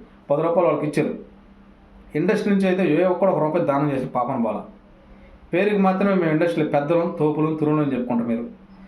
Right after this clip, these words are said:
కొన్ని లక్షల కోట్లు పెట్టి మీకు నచ్చినట్టు మా అని చెప్పి ఏంటంటే ప్రోగ్రాంలు నిర్వహించుకుంటారు, సైమా గీమా అని. మరి అటువంటి క్రిష్ వెంకట్ గారికి ఒక పది లక్షలు సాయం చేస్తే ఏమైంది? పోయిన వాళ్ళ చేతికి డబ్బులు ఇవ్వకపోయినా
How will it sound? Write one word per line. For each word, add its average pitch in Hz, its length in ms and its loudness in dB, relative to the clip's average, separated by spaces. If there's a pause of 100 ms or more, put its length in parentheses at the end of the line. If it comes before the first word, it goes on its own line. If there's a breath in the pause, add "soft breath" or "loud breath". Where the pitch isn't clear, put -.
(340 loud breath)
కొన్ని 180 260 0
లక్షల 240 300 0
కోట్లు 196 280 4
పెట్టి 170 180 2 (300)
మీకు 156 140 -2
నచ్చినట్టు 175 500 0
మా 165 100 2 (260)
అని 170 200 -2
చెప్పి 160 200 0 (400 loud breath)
ఏంటంటే 190 380 0
ప్రోగ్రాంలు 190 320 4
నిర్వహించుకుంటారు, 151 540 -2 (140)
సైమా 160 260 2 (100)
గీమా 151 220 2
అని. 120 100 -2 (640 loud breath)
మరి 175 160 2
అటువంటి 185 260 0
క్రిష్ 196 200 0
వెంకట్ 208 240 2
గారికి 175 160 2
ఒక 151 160 0
పది 170 140 2
లక్షలు 185 280 0
సాయం 180 240 0
చేస్తే 175 160 0
ఏమైంది? 170 280 0 (760)
పోయిన 190 160 2
వాళ్ళ 175 160 0
చేతికి 220 300 4
డబ్బులు 180 200 2
ఇవ్వకపోయినా 156 380 0